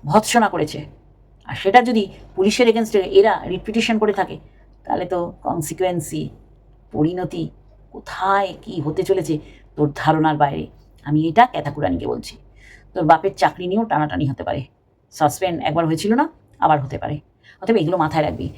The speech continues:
পুলিশের against-এ <laughs> গেলে ওরা কিন্তু ঘুরপথে তোকে একেবারে দেখিয়ে দেবে জমে দক্ষিণ দুয়ার, ঠিক আছে?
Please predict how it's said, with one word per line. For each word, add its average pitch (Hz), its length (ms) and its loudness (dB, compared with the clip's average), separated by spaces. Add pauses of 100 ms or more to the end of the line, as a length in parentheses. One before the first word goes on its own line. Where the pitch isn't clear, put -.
(220)
পুলিশের 190 380 2
against-এ 196 400 -4 (140)
<laughs> - 600 -10
গেলে 220 300 4 (260)
ওরা 156 120 0
কিন্তু 175 240 -6
ঘুরপথে 190 520 0 (340)
তোকে 156 180 -4
একেবারে 175 400 0 (280)
দেখিয়ে 165 300 0
দেবে 156 140 0
জমে 156 340 0 (260)
দক্ষিণ 160 340 0
দুয়ার, 123 220 -2 (380)
ঠিক 220 100 2
আছে? 302 200 2